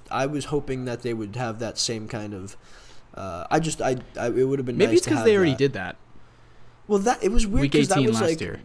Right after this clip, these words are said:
Speaker 1: they brought, they brought, I mean, maybe. I don't know. Maybe they're not, maybe they're not a hundred percent sure that, like,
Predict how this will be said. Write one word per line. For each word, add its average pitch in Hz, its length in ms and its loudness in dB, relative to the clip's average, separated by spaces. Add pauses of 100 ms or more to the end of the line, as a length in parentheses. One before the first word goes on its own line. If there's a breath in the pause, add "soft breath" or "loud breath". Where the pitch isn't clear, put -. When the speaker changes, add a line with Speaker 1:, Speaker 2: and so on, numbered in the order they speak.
Speaker 1:
they 170 100 4
brought, 160 420 0
they 165 120 0
brought, 156 420 -2 (160)
I 127 100 -2
mean, 131 220 -2
maybe. 107 420 -4
I 147 80 0
don't 147 100 -2
know. 131 60 -6
Maybe 151 220 0
they're 151 160 4
not, 143 260 -4
maybe 143 200 -2
they're 135 140 -2
not 131 180 -2
a 123 60 -2
hundred 127 240 -4
percent 120 320 -6
sure 131 280 -4
that, 110 220 -4
like, 104 320 -6